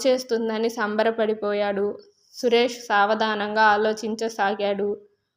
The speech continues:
పరిమళను కొన్ని కారణాల వల్ల ఇంప్రెస్ చేసి పెళ్లి చేసుకున్నాడు. భర్త హోదాలో ఆమె అందాన్ని అనుభవించాడు.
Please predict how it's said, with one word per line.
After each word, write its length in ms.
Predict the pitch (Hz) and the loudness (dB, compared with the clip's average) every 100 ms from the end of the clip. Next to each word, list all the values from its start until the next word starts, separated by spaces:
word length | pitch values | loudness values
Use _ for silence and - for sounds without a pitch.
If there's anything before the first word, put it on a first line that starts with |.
| _ - | _ -2
పరిమళను 480 | 226 247 254 233 220 | 2 2 4 2 0
కొన్ని 280 | 220 214 214 | -2 -2 -2
కారణాల 640 | 214 208 226 240 233 226 | 2 2 2 0 2 2
వల్ల 240 | 202 202 | 2 0
ఇంప్రెస్ 600 | 208 208 214 240 254 - | -2 -4 -2 -4 -2 -2
చేసి 260 | 202 220 226 | -2 -2 -6
పెళ్లి 360 | 220 208 220 240 | -4 -4 -2 0
చేసుకున్నాడు. 840 | 220 220 - 208 202 202 202 202 - _ _ _ | -2 -2 -8 -6 -2 -2 -2 -4 -8 _ _ _
భర్త 260 | 233 233 247 | -4 -2 -2
హోదాలో 560 | 262 226 220 214 208 214 | 2 2 4 2 2 2
ఆమె 300 | 208 208 208 | 2 2 -2
అందాన్ని 460 | 208 214 226 226 | -2 0 0 0
అనుభవించాడు. 1080 | 214 208 214 226 214 220 220 202 202 202 | -2 -2 0 0 0 -4 -2 -2 0 -2